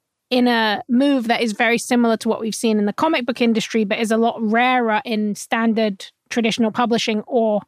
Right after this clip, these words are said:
Hollywood. But Netflix obviously, like you so beautifully put it, Jason, saw this as a resource to be exploited and mined rather than a space to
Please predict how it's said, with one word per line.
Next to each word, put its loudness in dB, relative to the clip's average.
Hollywood. 2
But 0
Netflix -2
obviously, 0
like -4
you -4
so 0
beautifully 0
put 0
it, -2
Jason, -2
saw 0
this 0
as -2
a -2
resource -2
to 0
be 2
exploited 0
and 2
mined 2
rather 2
than 0
a -2
space -2
to 0